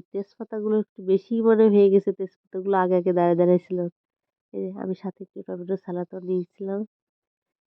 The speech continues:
আর দুই পিস মাংস, একটা আলু, কিন্তু অনেক টেস্ট ছিল। কি বলবো, আমার এত জিভে পানি আসতেছে।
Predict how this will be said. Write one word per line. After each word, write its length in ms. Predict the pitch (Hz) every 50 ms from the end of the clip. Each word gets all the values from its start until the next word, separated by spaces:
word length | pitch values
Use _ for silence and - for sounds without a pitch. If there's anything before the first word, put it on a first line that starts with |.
| _ _ _ _ _ _
আর 240 | 196 185 185 180 180 170 -
দুই 240 | 185 185 170 190 185
পিস 240 | - _ 190 180 - _ _ _ -
মাংস, 320 | 196 185 180 180 - - - 196 196 196 202 208 - _ _ _ _ _ _ _ _ _ _ _ _ _
একটা 280 | - 185 - _ - 190 185
আলু, 220 | 185 185 185 190 208 208 _ _ _ _ _ _ _ _ _ _ _ _ _ _ -
কিন্তু 280 | - 254 240 _ - 247 226
অনেক 300 | 214 214 202 214 220 214 - _
টেস্ট 340 | _ - 214 202 - _ _ _ _
ছিল। 200 | _ - 196 190 190 185
কি 220 | - _ _ - 214
বলবো, 320 | 208 196 208 208 202 202 202
আমার 200 | 196 196 196 196
এত 560 | 196 190 - _ _ _ _ _ _ _ - 220
জিভে 340 | 208 196 202 202 196 202 208
পানি 220 | 214 202 196 202 202
আসতেছে। 440 | 202 196 - _ - 202 - -